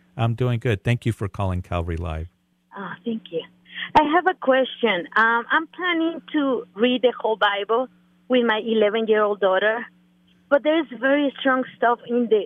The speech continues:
Speaker 2: Old Testament, uh,
Speaker 1: Yeah.
Speaker 2: about sexual stuff.
Speaker 1: Yeah.
Speaker 2: Is it okay for us, I mean, for her to read it with me, or what do you think?
Speaker 1: Well, that's a good question, and I think, I think you're being wise in that, because,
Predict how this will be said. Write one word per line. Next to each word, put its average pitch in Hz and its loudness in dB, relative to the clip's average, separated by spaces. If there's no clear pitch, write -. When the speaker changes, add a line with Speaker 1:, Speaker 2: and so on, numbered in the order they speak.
Speaker 2:
Old 240 4
Testament, 247 -4
uh, 202 2
Speaker 1:
Yeah. 190 0
Speaker 2:
about 220 -2
sexual 277 0
stuff. - -6
Speaker 1:
Yeah. 92 0
Speaker 2:
Is 269 2
it 330 4
okay 311 2
for 302 2
us, 277 0
I 262 0
mean, 269 -2
for 262 -6
her 240 0
to 240 -4
read 233 2
it 330 0
with 349 2
me, 392 2
or 220 2
what 226 -2
do 220 -2
you - -6
think? - -14
Speaker 1:
Well, 104 2
that's 110 2
a 107 -6
good 101 -2
question, 92 -6
and 95 -2
I 95 0
think, 101 -4
I 101 2
think 101 -2
you're 101 0
being 95 0
wise 95 0
in 85 -4
that, 82 -6
because, 101 0